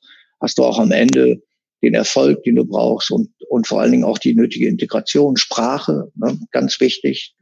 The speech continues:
Ich meine, wir haben in, in Sri Lanka haben wir jetzt den Vorteil, dass wir dreisprachig sind. Das heißt, wir haben, wir haben die singalesische Sprache, wir haben die tamilische Sprache, aber wir haben auch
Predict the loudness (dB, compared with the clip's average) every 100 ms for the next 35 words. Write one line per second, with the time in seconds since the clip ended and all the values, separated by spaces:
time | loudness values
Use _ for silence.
0 | _ -6 -6 0 2 2 4 4 4 4
1 | 0 2 2 0 -2 0 2 2 2 0
2 | 2 0 0 0 -2 0 0 0 0 0
3 | -2 -4 -4 -2 -2 -4 -4 -4 -2 0
4 | 4 2 2 -6 -6 -2 0 2 2 0
5 | -2 0 4 4 4 0 -4 -4 -4 -2
6 | -2 -2 0 0 2 4 4 4 0 -4
7 | -4 -4 -4 -6 -4 -2 0 2 2 0